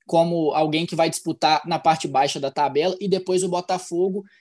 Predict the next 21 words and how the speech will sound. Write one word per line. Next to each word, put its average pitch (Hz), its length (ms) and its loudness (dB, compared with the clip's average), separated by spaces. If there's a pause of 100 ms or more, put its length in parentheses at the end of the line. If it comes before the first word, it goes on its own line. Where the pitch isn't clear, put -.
que 196 80 2
é 190 40 6
um 196 100 2
time 185 260 0
que 190 100 -2
ainda 180 260 0
é - 20 0
uma 185 160 -6
incógnita, 143 600 -2
né, 147 120 -6
por 156 180 -4
ser 165 140 2
início 156 280 2
de 147 120 -4
trabalho, 151 520 4
investimento 147 640 -4
alto, 175 340 2
e 226 100 2
o 214 80 0
Corinthians. 196 540 0
Então, 170 320 -2